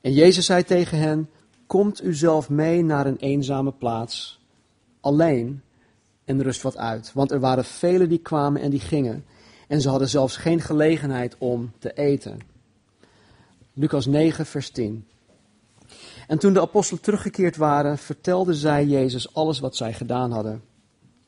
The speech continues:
Hij nam hen mee en vertrok alleen met hen naar een eenzame plaats bij een stad die Bethsaida heette.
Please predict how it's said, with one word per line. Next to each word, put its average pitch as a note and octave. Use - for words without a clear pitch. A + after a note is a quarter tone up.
Hij B2
nam C#3
hen F3
mee C#3
en F#3
vertrok -
alleen D#3
met D3
hen A#2
naar A#2
een A2+
eenzame C#3
plaats A2
bij B2
een A#2+
stad -
die A#2+
Bethsaida A#2+
heette. G#2+